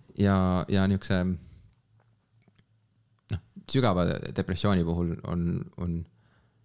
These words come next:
uuringud näidanud, et niisugune psühhoteraapia pluss siis ravimid on kõige tõhusam, noh, kuigi võib nagu kergemate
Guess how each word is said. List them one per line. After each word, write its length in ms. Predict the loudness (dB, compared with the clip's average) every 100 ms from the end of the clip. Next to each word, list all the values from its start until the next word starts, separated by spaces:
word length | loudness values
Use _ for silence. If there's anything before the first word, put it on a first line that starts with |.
| _ _ _ -20 _
uuringud 380 | 0 2 2 4
näidanud, 440 | 4 2 0 -2
et 180 | -4 -6
niisugune 380 | -8 -4 -4 -4
psühhoteraapia 760 | 0 2 4 2 2 0 -8
pluss 320 | -4 -6 -4 -8
siis 180 | -10 -12 -16 _ _ _ _ _ -8
ravimid 580 | 0 2 2 0 0 -2
on 160 | -2 0 -2 -2 -4 -8 -14 _ _ _ _ _ -2
kõige 280 | -2 0 0 0 0 -2 -6 -10 -20 -20 -2
tõhusam, 560 | 2 4 2 0 0 -4 _ _ _ -10
noh, 100 | -2
kuigi 260 | 0 2
võib 240 | 2 2 -4 -20 -14 -6
nagu 240 | -4 -4
kergemate 600 | 0 0 0 -4 -4 -4